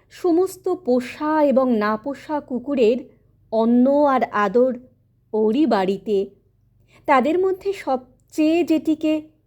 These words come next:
সে ভালোবাসত, তার নাক ছিল খাঁদা, তার নাম ছিল ভোঁতা। তারই গলায় পরাবে বলে মিনু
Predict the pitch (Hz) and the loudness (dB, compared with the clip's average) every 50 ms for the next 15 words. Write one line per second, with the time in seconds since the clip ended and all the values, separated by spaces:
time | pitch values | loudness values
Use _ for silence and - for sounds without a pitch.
0 | _ _ _ _ _ - - 302 277 220 - 240 233 240 247 233 262 269 262 - | _ _ _ _ _ -8 -4 -2 -2 -2 0 0 2 2 2 2 2 -2 -4 -10
1 | - - 392 - _ _ _ _ _ _ _ _ _ _ _ _ _ _ _ - | -14 -14 -16 -16 _ _ _ _ _ _ _ _ _ _ _ _ _ _ _ -2
2 | 233 220 214 214 214 214 208 214 214 - - - - - 330 294 349 349 - - | -2 0 0 2 0 0 0 -2 -4 -6 -14 -16 -8 -4 -2 -2 -2 -4 -6 -10
3 | - - 277 233 208 185 214 214 202 196 - - _ _ _ _ _ _ _ _ | -12 -8 -4 -4 -2 0 0 0 0 0 -4 -8 _ _ _ _ _ _ _ _
4 | _ - - - _ - 370 359 302 269 302 - - _ _ - 233 240 247 233 | _ -20 -20 -16 _ -2 2 2 2 2 0 -2 -6 _ _ -4 0 2 2 4
5 | 226 233 240 254 262 254 - - 320 277 339 359 370 359 - - - 208 185 170 | 4 2 2 0 -2 -4 -6 -4 -2 0 0 0 -2 -2 -6 -14 -14 -12 -12 -12
6 | - - 269 277 254 254 - 233 202 185 - - _ _ _ _ _ _ _ _ | -8 -6 -4 -4 -4 -2 -2 -4 -4 -4 -6 -10 _ _ _ _ _ _ _ _
7 | _ _ _ _ _ _ _ _ - 247 226 220 220 233 339 403 349 311 339 330 | _ _ _ _ _ _ _ _ 0 2 4 4 4 4 4 4 4 4 2 2
8 | 320 330 330 330 339 339 285 240 226 240 240 226 269 262 202 208 208 240 247 247 | 2 2 2 2 0 0 0 0 0 0 0 0 0 -2 0 0 0 0 0 0
9 | 208 226 285 311 262 254 233 226 240 240 240 240 | 0 0 0 0 0 2 2 2 2 0 -2 -4